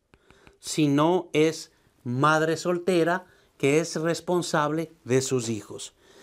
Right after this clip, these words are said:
Soltero, casado que declara en conjunto, casado que declara por separado, cabeza de familia y qualified widow que es viudo o viuda calificada o calificado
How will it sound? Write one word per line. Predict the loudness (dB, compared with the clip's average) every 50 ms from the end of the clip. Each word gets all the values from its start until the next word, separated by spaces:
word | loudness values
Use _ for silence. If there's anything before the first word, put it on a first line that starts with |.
| -20 -20 -20 -20 _
Soltero, | -4 2 4 4 4 4 4 4 4 6 4 2 0 0
casado | -2 -2 -2 2 2 4 4 4 0
que | -2 -4 -6 -6
declara | -4 -4 -2 0 0 0 2
en | 0 0
conjunto, | 2 0 0 0 0 -2 -2 0 0 0 0 0
casado | 0 0 0 0 0 0 0
que | 0 0
declara | 0 0 2 0 2 2 0 -2
por | -4 -6 -4
separado, | -4 -4 0 2 2 2 2 0 -2 -2 -4 -4
cabeza | -2 -2 -2 -2 0 0 2 2
de | 2 2
familia | 0 0 0 0 0 -2 -2 -4 -6 -10 _ _ -20 -20 _ _
y | -2 0 0 0 0
qualified | 2 4 6 6 6 4 0 2 2 2 2
widow | 2 2 2 2 4 2 0 0
que | 0 0 0 2 0
es | -2 -4 -10 -14 _ _ _ _ _ _ -6
viudo | -2 2 4 4 4 4 4 2 2 -2 -2 -10 _ _ _ _ _ _ _ _ _ _ _
o | 2 2 2 2
viuda | 0 0 2 2 4 4 4 2 0 -2 _ _ _ _ _ _ 2
calificada | 4 4 4 4 2 -2 -4 -6 -8 -2 2 2 4 4 4 4 2 0 -4 _ _ _ _ _ _ _ _ _ _ _ _ _ _ _ _ _ _ _ _ _ _ _ _ _ _ _ _ _ _ _ _ _ _ _
o | 0 0 0 2
calificado | 2 0 2 0 -2 -4 -4 -2 0 0 2 2 0 -2 -2 -4